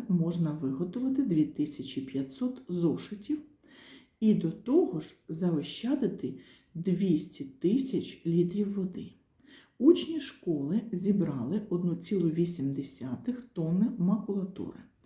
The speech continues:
Знайди, завдання перше: скільки дерев зберегли учні. Друге, скільки зошитів можна виготовити із цієї макулатури. І третє, скільки води було зекономлено.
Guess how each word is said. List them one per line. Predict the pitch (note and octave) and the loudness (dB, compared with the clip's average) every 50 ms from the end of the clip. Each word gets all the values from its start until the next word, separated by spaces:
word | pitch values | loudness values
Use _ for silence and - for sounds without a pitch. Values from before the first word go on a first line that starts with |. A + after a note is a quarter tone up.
| - - - - - - _ - | -20 -20 -20 -20 -20 -16 _ -4
Знайди, | G#3 A3+ D#4 F#4 F4+ B3 E3 - C3+ - - - - _ _ - | 0 2 2 4 4 4 4 2 0 -4 -6 -10 -16 _ _ -8
завдання | - F3 F3+ G#3 C#4 C#4+ C#4 A3+ | 0 2 4 4 6 6 6 4
перше: | - - D3 C3+ C3+ - - - - - - _ _ - - - _ - | 4 2 -2 -6 -6 -8 -10 -14 -16 -18 -20 _ _ -20 -20 -20 _ -14
скільки | - - - - C4+ C4+ C4 C4 - - | -12 -6 0 4 6 6 6 6 6 6
дерев | F3+ E3+ F#3+ F#3+ F#3 D3+ C3+ C3+ G3 - - - | 6 4 2 2 2 2 2 0 0 -2 -4 -6
зберегли | F#3 F#3 F3+ F3 D#3+ D#3 D#3 D#3 D#3+ D#3 - - - | -4 -2 0 0 0 0 -2 -2 -2 -4 -4 -6 -8
учні. | D#3+ D3 C3+ C3+ - - - F3 F#3+ A#3+ B3+ - - - - - - - - - _ _ - | -10 -10 -10 -10 -8 -4 0 2 4 4 2 0 -4 -12 -18 -20 -20 -20 -20 -20 _ _ -2
Друге, | F3+ - F#3+ E3 D3+ D#3 - G3+ B3 D#4 - - | 2 4 4 4 4 2 2 2 2 2 0 -2
скільки | - - - - - B3 B3 C4 - A3+ G3 | -8 -12 -6 0 2 4 4 4 2 2 2
зошитів | F#3 E3 E3 D#3+ C#3+ D3+ - - A3 G#3+ - - A3 F#3+ | 4 4 4 2 2 0 -4 -6 -8 -6 -2 2 4 6
можна | F3 E3 D#3 D3 C#3 C#3+ - C3+ B2+ | 6 6 4 2 -2 -4 -4 -4 -2
виготовити | C#3 D3+ D3 C#3+ C3+ B2 A2 - - - F#3+ G3 B3 B3+ - - D#4 | 0 0 0 0 0 0 -2 -4 -4 -4 -4 -2 -2 -2 0 0 0
із | D4+ - G3 F3+ F3+ - | 0 2 0 0 -2 -2
цієї | - - F3 D#3+ D3+ C#3+ C3+ - - | -4 -4 -2 0 2 2 2 2 2
макулатури. | D#3 D#3+ E3 E3+ - - - D3+ B2 B2 B2 - - - A2+ - - C4 C4+ - - - - - - - - - _ _ - | 0 0 -2 -2 -4 -6 -6 -4 -4 -4 -6 -8 -10 -8 -8 -4 -4 -4 -4 -4 -8 -14 -20 -20 -20 -20 -20 -20 _ _ -2
І | G4 F#4+ | -2 0
третє, | - C#4+ A#3+ A3+ G#3 F#3+ G3 - F#3+ | 2 2 4 4 4 4 2 -2 -4
скільки | F3+ - - - - F#3+ F3 E3+ - - E3+ | -4 -6 -4 -2 2 2 2 2 0 -2 -4
води | D3 D3 D3 D3 D#3+ C4+ F#4 A#4+ B4 - - - | -2 0 0 0 4 4 4 4 2 -2 -8 -4
було | E3 D#3+ F3+ A#3+ D#4+ - - - - | -2 0 0 2 0 0 -2 -6 -10
зекономлено. | F#3+ - E4+ F4 - - D#3 C#3 C#3 C3+ C3+ C#3+ C#3+ C#3+ C3+ C3+ C#3 | -6 -4 -4 -4 -4 -6 -12 -10 -10 -8 -8 -8 -8 -8 -8 -10 -10